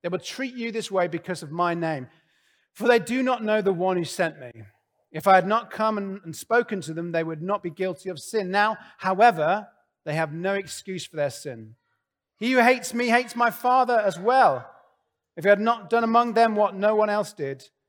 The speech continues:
they would not be guilty of sin. But now they have seen these miracles, and yet they have hated me and my Father. But this is to fulfill what is written in their law,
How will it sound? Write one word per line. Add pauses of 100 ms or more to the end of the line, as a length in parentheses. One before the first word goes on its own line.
(260)
they
would
not
be
guilty
of
sin. (380)
But
now
they
have
seen
these
miracles,
and
yet
they
have
hated
me (240)
and
my
Father. (360)
But
this
is
to
fulfill
what
is
written
in
their
law,